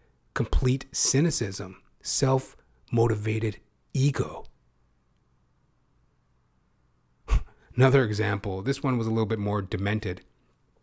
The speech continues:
Again, yesterday, I'm walking down the street and I see this crazy lady. I can tell she's crazy. She's just got that beam, that beam of crazy energy, right? So, like, uh,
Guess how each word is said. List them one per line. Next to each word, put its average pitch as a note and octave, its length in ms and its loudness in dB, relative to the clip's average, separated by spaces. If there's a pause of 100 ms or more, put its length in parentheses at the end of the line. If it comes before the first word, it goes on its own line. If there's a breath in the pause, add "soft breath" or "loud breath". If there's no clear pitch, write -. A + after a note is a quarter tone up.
(340)
Again, A2 380 0
yesterday, G#2 560 -2 (380 loud breath)
I'm C3 80 -2
walking C3 320 2
down A#2+ 200 2
the G#2+ 60 0
street B2 320 -2
and G#2+ 60 -4
I G#2 40 -6
see - 200 -4
this C3 140 -2
crazy B2+ 440 -2
lady. F#2+ 420 -2 (680 soft breath)
I A#2+ 60 -8
can B2 120 -4
tell B2+ 220 0
she's A2 180 -2
crazy. G#2 420 -2
She's G2 220 -4
just - 220 -2
got A#2 260 -4
that G#2 320 -2
beam, G2 480 0 (380)
that G2+ 300 -4
beam A#2 360 6
of G2+ 140 2
crazy A2 680 0 (120)
energy, G#2 480 0
right? F#2 320 -2 (1000 soft breath)
So, G2+ 80 -4
like, F2+ 120 -4
uh, F2 400 -4